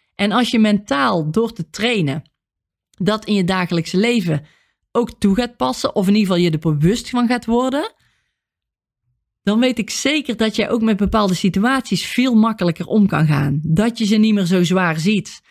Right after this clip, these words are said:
omdat je dan daar ook met het duveltje te maken hebt, daar ook met je ego te maken hebt. Hè, en vaak misschien wel tegen jezelf zegt van, "Oh, ik heb het echt veel te druk, wat een drukke dag." En als je regelmatig traint en sport,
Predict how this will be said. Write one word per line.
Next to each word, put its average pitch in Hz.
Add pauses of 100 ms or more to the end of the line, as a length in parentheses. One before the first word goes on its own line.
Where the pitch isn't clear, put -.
(300)
omdat 233
je 190
dan 175
daar 180
ook 302
met 208
het 165
duveltje 170
te 165
maken 147
hebt, 147
daar 190
ook 277
met 214
je 190
ego 160
te 156
maken 143
hebt. - (520)
Hè, 190
en 208
vaak 180
misschien 196
wel 185
tegen 180
jezelf 185
zegt 196
van, 185
"Oh, 226
ik -
heb 175
het -
echt 175
veel 175
te 165
druk, 165
wat 185
een 180
drukke 180
dag." 170 (580)
En 185 (420)
als 214
je 185
regelmatig 185
traint 208
en 185
sport, 233